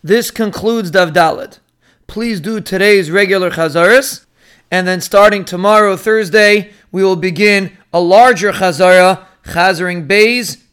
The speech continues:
Gimel, and Dalet. And the schedule will be Eretz Hashem as follows.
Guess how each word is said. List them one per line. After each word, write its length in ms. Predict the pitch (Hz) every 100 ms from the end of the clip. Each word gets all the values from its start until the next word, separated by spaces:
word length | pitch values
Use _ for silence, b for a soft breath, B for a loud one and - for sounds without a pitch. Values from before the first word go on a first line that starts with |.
| -
Gimel, 520 | 190 220 214 214 202 -
and 160 | 175
Dalet. 460 | 165 151 - - - _ _ b b b b
And 140 | 180
the 60 | 170
schedule 500 | - 220 226 190 196
will 80 | 185
be 140 | 196
Eretz 260 | 190 196 190
Hashem 300 | 175 190 180
as 120 | -
follows. 580 | 185 160 131 - -